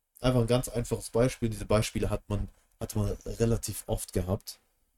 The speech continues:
Dass es beispielsweise, du hast dich irgendwie mit, mit einem Freund oder mit einer Freundin irgendwie getroffen.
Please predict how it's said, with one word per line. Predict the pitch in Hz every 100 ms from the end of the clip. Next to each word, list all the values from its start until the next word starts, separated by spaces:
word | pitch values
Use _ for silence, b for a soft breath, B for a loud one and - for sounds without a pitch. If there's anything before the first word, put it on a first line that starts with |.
| _ _ _ _
Dass | 107 -
es | 107 - - - - - _ _ _ _ _ _ _ _ _ _
beispielsweise, | 147 185 - 147 - 151 143
du | 131 127
hast | 147 -
dich | 135 -
irgendwie | 135 139
mit, | 123 117 -
mit | 131 120
einem | 117
Freund | 110 - 135 147 135
oder | 113 110 110 107 - _ _ _ -
mit | 131 131 139 -
einer | 127
Freundin | - 135 135 127
irgendwie | 113 120
getroffen. | 120 - 123 - 131